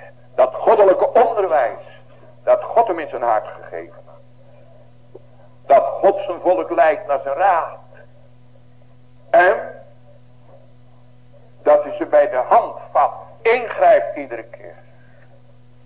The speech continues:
O, dat goddelijk ingrijpt. Dat kan ook zijn door de dood. Dat God het moe is. En dat die mens grijpt door de dood. En dan ben je het eind.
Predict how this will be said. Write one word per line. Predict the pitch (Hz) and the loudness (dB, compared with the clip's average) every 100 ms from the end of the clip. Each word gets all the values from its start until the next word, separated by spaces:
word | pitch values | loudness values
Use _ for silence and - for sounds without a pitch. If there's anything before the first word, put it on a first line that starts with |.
| - - - - - - - | -20 -20 -20 -20 -20 -20 -8
O, | - 120 120 120 | 0 2 2 2
dat | 127 - | 2 0
goddelijk | 147 156 151 135 - - | -4 -4 -4 -6 -12 -12
ingrijpt. | 160 165 135 135 123 113 107 - - - - - - - - - - - - - - - | -14 -14 -14 -8 -4 -4 -6 -18 -20 -20 -20 -20 -20 -20 -20 -20 -20 -20 -20 -20 -20 -10
Dat | - 131 | -2 -2
kan | 123 135 | -2 -4
ook | 160 - | -4 -8
zijn | - 135 120 | -8 -8 -6
door | 120 | -6
de | 117 - | -8 -8
dood. | 196 135 - - - - - - - | -8 -8 -12 -20 -20 -20 -20 -20 -6
Dat | - 127 - | 0 0 0
God | - 139 | -2 -2
het | 117 - | -2 -8
moe | 143 - - | -4 -4 -4
is. | 127 147 - - - - - | -8 -10 -14 -20 -20 -20 -20
En | - 131 | -14 -6
dat | 131 131 | -2 -2
die | 127 | -4
mens | 139 139 131 - | -8 -8 -8 -8
grijpt | 135 139 123 | 0 0 0
door | 135 | -6
de | 147 - | -8 -8
dood. | 220 208 - - - - - - - - - - - - - - - - - | -8 -8 -12 -20 -20 -20 -20 -20 -20 -20 -20 -20 -20 -20 -20 -20 -20 -20 -10
En | - | -10
dan | - | -6
ben | 107 | -8
je | |
het | 110 | -8
eind. | - 208 | -6 -6